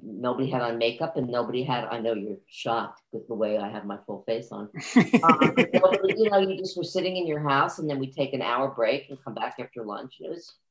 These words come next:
Speaker 1: it was great.
Speaker 2: It, have you, have you noticed, like, a remark,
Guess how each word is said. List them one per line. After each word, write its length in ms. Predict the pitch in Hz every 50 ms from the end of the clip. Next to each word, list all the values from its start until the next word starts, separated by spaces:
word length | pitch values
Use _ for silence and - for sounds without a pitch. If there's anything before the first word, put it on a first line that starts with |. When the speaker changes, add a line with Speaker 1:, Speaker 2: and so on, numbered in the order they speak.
| _ _ _ _ _ _ -
Speaker 1:
it 40 | 175
was 80 | 180 185
great. 440 | - - 190 220 240 196 - - - _ _ _ _ _ _ _ _ _ _ _ _ _ _ _ _ _ _ _ _ _ _ - -
Speaker 2:
It, 240 | 180 196 208 202 -
have 160 | 175 202 196
you, 120 | 262 277 - - - -
have 200 | 175 185 196 220
you 160 | 254 269 254
noticed, 360 | 226 226 220 220 214 214 -
like, 220 | 180 175 165 135 147
a 40 |
remark, 440 | 139 135 131 131 131 135 127 - -